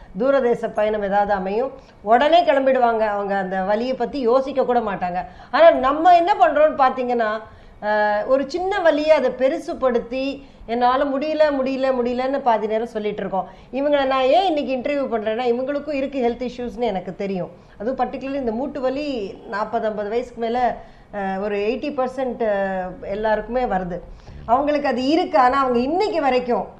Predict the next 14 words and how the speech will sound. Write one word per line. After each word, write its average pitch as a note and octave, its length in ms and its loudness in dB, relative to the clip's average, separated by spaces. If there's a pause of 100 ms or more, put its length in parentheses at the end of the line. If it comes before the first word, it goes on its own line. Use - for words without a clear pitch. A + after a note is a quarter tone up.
(420)
டிராவல் D4 460 6
பண்ணிட்டு C4+ 360 6
இருக்காங்க. C4 640 4 (400)
அஹ், G#3+ 500 2
சும்மா E4+ 420 2
வீட்டுல D#4+ 360 4
உட்காந்துட்டு D4 480 2
வலி C#4 340 2
வலின்னு D4 560 0
ரொம்பவே D#4+ 560 8
அதை C#4 200 8
பொருட்படுத்தி C4 640 0
பெருசு C#4 420 -2
பண்ணி B3 480 0